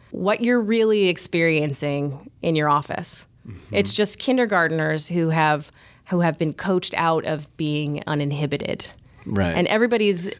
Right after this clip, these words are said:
Speaker 1: you know, innate impulses are still underneath the surface there.
Speaker 2: Right.
Speaker 1: It's just that we polish them to make us look like adults.
Speaker 2: <laughs> Kindergartners with a U W diploma sitting on the wall. <laughs>
Speaker 1: Pretty much.
Speaker 2: Yeah.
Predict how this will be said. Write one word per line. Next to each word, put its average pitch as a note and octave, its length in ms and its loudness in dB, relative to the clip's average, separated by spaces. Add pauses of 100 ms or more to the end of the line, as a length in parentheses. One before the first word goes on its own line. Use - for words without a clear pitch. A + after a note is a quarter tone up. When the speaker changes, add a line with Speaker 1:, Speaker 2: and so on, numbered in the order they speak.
(120)
Speaker 1:
you G#3 100 2
know, F3+ 100 2
innate A3+ 440 2
impulses F3+ 800 0
are E3+ 100 2
still A#3 380 0
underneath G3 520 2
the F3+ 100 2
surface D#3 520 0
there. - 380 0 (100)
Speaker 2:
Right. - 360 -2
Speaker 1:
It's - 220 -2
just F#3+ 240 0
that G3 120 2
we F3 140 -4
polish F#3 540 2
them D3+ 260 0
to D#3 100 -4
make D#3 200 0
us D3 160 -2
look D3 120 -4
like C#3+ 160 -4
adults. C#3+ 600 -4 (380)
Speaker 2:
<laughs> - 400 -4
Kindergartners F#2 680 4
with F2 120 2
a F2 40 2
U F2 140 -2
W E2+ 280 -4
diploma E2 420 2
sitting F#2+ 260 2
on B2+ 120 2
the G2 60 2
wall. A#2 320 -4 (440)
<laughs> - 420 -20
Speaker 1:
Pretty G#3 240 2
much. - 600 0 (140)
Speaker 2:
Yeah. G2+ 320 2